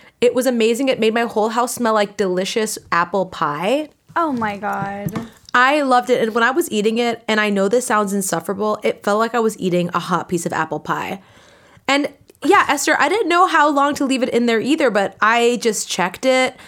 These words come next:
Speaker 1: I put a fork in it to see if it felt soft. You know, I had to open it a couple times and close it back up. I was kind of, like, experiment. I just chose,
Speaker 2: What do you mean
Speaker 1: like,
Speaker 2: open it? Like, open the
Speaker 1: open
Speaker 2: air
Speaker 1: my air
Speaker 2: fryer?
Speaker 1: fryer, poke
Speaker 2: Okay.
Speaker 1: my fork in to see if it's, like, fully soft.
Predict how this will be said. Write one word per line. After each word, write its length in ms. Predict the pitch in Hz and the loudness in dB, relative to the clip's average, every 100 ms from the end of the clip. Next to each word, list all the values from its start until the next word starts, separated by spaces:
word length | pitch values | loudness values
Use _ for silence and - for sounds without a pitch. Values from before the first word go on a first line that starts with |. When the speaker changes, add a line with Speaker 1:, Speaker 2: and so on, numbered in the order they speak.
| - - - | -20 -6 -2
Speaker 1:
I 140 | 208 | 0
put 180 | 202 208 | 0 -2
a 60 | |
fork 340 | 185 - 247 269 | 0 2 2 2
in 100 | 269 | 0
it 80 | 262 | -2
to 80 | 240 | -2
see 180 | - 196 | 0 0
if 80 | |
it 120 | - - | 0 -2
felt 200 | 170 - | -4 -4
soft. 680 | - 277 277 262 269 - | 0 4 6 4 2 -2
You 80 | - | -2
know, 100 | 208 | 0
I 20 | 185 | 0
had 100 | 185 | 0
to 80 | 170 | 0
open 260 | 214 226 | 0 2
it 40 | 226 | 0
a 60 | |
couple 180 | 220 220 | -2 -6
times 260 | - 208 190 | -4 -2 -4
and 80 | 170 | -4
close 180 | 180 | -2
it 80 | 170 | -2
back 180 | 170 175 | -4 0
up. 200 | 302 302 | 2 2
I 60 | 220 | 2
was 100 | 208 | -2
kind 160 | 226 208 | -2 -2
of, 80 | |
like, 200 | 190 190 | -2 -2
experiment. 420 | 196 - - 196 196 | -4 -4 -2 0 0
I 60 | |
just 240 | 196 190 - | -2 -4 -4
chose, 180 | 208 | 2
Speaker 2:
What 60 | 190 | 6
do 60 | 339 | 6
you 60 | |
mean 120 | 330 | 6
Speaker 1:
like, 80 | 277 | 4
Speaker 2:
open 320 | 254 247 254 | 2 2 -2
it? 160 | 208 - | -2 -2
Like, 160 | 240 233 | -2 -2
open 220 | 233 233 | -4 0
the 40 | 254 | 2
Speaker 1:
open 140 | 240 | 2
Speaker 2:
air 40 | |
Speaker 1:
my 160 | 233 226 | 2 2
air 140 | 202 196 | 2 2
Speaker 2:
fryer? 580 | 214 208 208 208 202 | 2 2 2 2 2
Speaker 1:
fryer, 200 | 208 226 | 0 -2
poke 160 | 226 233 | 0 0
Speaker 2:
Okay. 40 | 220 | 0
Speaker 1:
my 120 | 214 | -2
fork 320 | 214 208 196 | 0 0 0
in 240 | 208 196 202 | -2 -2 -2
to 80 | |
see 160 | 196 208 | -4 -4
if 100 | 196 | -4
it's, 120 | 185 | -2
like, 140 | 185 175 | -4 -4
fully 200 | 151 160 | -4 -2
soft. 640 | - 311 277 269 269 - | 2 4 4 2 0 -8